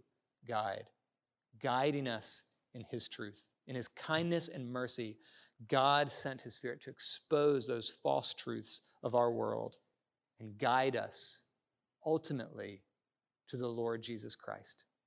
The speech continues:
Because as the Spirit guides us, he guides us to the last work of his Holy Spirit, which is that he glorifies Jesus.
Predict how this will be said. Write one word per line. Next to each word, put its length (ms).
Because 260
as 280
the 100
Spirit 460
guides 340
us, 180
he 120
guides 440
us 180
to 100
the 120
last 460
work 380
of 220
his 160
Holy 220
Spirit, 460
which 260
is 380
that 100
he 120
glorifies 1000
Jesus. 640